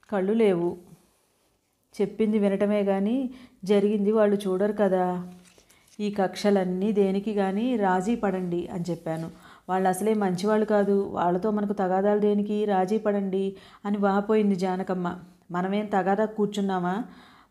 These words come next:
ముందు తగాదాకు కాలు దువ్వింది వాళ్ళు. కానీ వెధవలు, నన్నేం చేస్తారో చూస్తాను. నేను మాత్రం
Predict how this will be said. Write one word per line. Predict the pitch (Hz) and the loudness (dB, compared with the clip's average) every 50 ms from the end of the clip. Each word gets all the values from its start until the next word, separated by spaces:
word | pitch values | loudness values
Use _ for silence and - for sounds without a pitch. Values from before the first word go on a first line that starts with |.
| - 185 | -6 -2
ముందు | 190 196 196 220 | 0 0 0 2
తగాదాకు | 220 226 202 185 180 196 208 214 208 202 214 | 2 2 2 2 4 4 2 2 2 0 0
కాలు | 208 214 196 185 185 202 | 0 2 4 4 4 4
దువ్వింది | 196 214 208 208 202 208 | 2 2 2 2 2 2
వాళ్ళు. | 220 208 190 190 185 185 185 185 190 196 - - - | 2 2 2 2 2 2 2 2 0 0 -4 -8 -6
కానీ | 196 185 180 185 208 | -4 -2 -2 -2 -2
వెధవలు, | 220 220 190 170 175 180 202 226 226 214 180 | 0 0 0 0 0 0 0 2 2 2 0
నన్నేం | 170 170 170 170 175 180 185 185 | 0 -2 -4 -4 -4 -4 -2 -2
చేస్తారో | 208 208 202 208 214 214 220 220 | 0 -2 0 0 -2 -2 -2 -2
చూస్తాను. | 214 208 196 196 - 220 214 208 190 170 | -2 -2 -4 -2 -2 -2 -2 -2 -2 -4
నేను | 165 165 170 175 170 | -6 -6 -4 -4 -4
మాత్రం | 170 175 170 165 - 202 214 202 | -4 -4 -4 -4 -4 -6 -6 -4